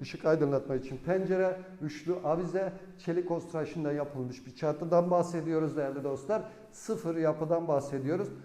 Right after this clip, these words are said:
Aydın Didim Efeler Mahallesi'nde fiyatımız on beş milyon Türk lirası değerli arkadaşlar. Şimdi altıncı yatak odasına doğru gideceğiz. Dediğim gibi villamız alttan ısıtmalı, yani yerden ısıtmalı ve,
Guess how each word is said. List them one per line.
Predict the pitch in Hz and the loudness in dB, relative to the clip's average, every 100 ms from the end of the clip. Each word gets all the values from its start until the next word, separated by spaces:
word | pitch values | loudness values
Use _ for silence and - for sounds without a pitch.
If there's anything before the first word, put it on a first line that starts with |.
| - | -8
Aydın | - 190 170 | 2 4 4
Didim | 170 165 170 | -2 -2 -2
Efeler | 156 175 202 | 0 4 4
Mahallesi'nde | 202 190 170 156 - 151 185 208 - - - | 4 4 4 2 0 0 4 2 2 -14 -2
fiyatımız | 208 156 139 160 196 - | 4 4 4 0 -2 0
on | 180 185 | 2 4
beş | 190 - | 2 0
milyon | 151 151 208 - | -4 2 2 2
Türk | 196 170 143 | -4 -4 -2
lirası | 131 120 117 | -2 -2 -2
değerli | 127 127 | 0 2
arkadaşlar. | 127 143 156 214 | 0 -2 -2 -2
Şimdi | - 208 196 202 202 - - - | -4 -4 2 2 2 -10 -20 -6
altıncı | - 175 180 180 196 180 | 2 4 4 2 0 0
yatak | 214 185 175 175 | 2 2 2 -2
odasına | 175 165 165 165 156 | 0 0 0 0 2
doğru | 156 147 | 4 4
gideceğiz. | 185 185 185 185 202 - - - | 2 -2 -2 0 -4 -6 -20 -4
Dediğim | 185 175 185 185 | 0 2 2 0
gibi | 160 143 | 0 -2
villamız | 202 185 160 165 - - | -2 2 2 2 -4 0
alttan | 143 151 180 | 0 2 0
ısıtmalı, | 180 - - - 156 127 | 0 -2 -8 0 2 4
yani | 117 135 131 | 4 4 6
yerden | 151 160 175 | 6 6 4
ısıtmalı | 180 175 - 131 120 175 | 2 0 -8 -6 2 4
ve, | 170 190 | 6 6